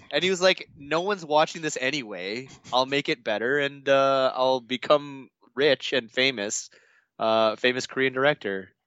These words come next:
and, uh, probably, I don't know, uh, run this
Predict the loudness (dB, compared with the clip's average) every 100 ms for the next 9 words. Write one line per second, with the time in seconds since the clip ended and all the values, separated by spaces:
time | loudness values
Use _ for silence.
0 | _ -16 -16 -8 -2 0 0 -4 -12 _
1 | _ _ _ _ -2 0 2 2 2 2
2 | 0 -2 -10 _ _ _ _ _ _ 0
3 | 4 6 4 0 _ _ _ _ -8 0
4 | 0 0 -6 -4 -4 -6